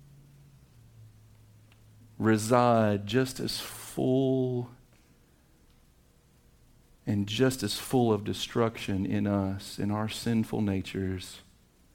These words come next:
When you look at someone else and you see their sin, is your response, "Man, I'm glad I'm not like that dude"? That's that Pharisee Jesus talked about when he's looking in the temple. You see one, the Pharisee,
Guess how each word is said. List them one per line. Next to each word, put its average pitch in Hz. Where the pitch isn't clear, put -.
When 117
you 156
look 180
at -
someone 131
else 117
and 107
you 101
see 131
their 127
sin, 110
is 160
your 165
response, 123
"Man, 110
I'm 107
glad 120
I'm 123
not 131
like 135
that 147
dude"? 101
That's 113
that 107
Pharisee 113
Jesus 107
talked 101
about 98
when 98
he's 101
looking 110
in 104
the 101
temple. 104
You -
see 110
one, 107
the 101
Pharisee, 107